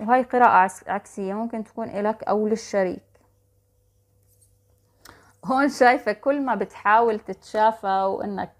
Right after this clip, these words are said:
آه، تنسى الطرف الثاني، بالعكس عم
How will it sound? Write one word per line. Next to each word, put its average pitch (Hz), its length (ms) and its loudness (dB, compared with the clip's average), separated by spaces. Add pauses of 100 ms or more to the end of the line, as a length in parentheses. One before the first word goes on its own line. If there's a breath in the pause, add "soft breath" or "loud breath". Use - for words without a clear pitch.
آه، 180 300 -2
تنسى 233 380 -4
الطرف 214 440 -2
الثاني، 202 640 -6
بالعكس 185 800 -4 (420 soft breath)
عم 220 500 -4